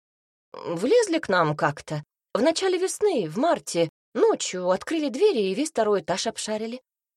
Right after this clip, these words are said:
«Прямо весь?» подняла брови хозяйка.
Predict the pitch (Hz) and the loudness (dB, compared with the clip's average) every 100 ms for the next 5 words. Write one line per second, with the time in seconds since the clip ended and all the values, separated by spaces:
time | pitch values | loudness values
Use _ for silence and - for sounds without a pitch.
0 | _ _ - 135 131 127 117 131 226 - | _ _ -6 -2 -2 -4 -4 -4 -4 -8
1 | - - _ _ - 151 151 147 143 147 | -12 -16 _ _ -6 -4 0 -2 0 -2
2 | 143 - 147 143 135 - - | -4 -6 -6 -8 -12 -16 -20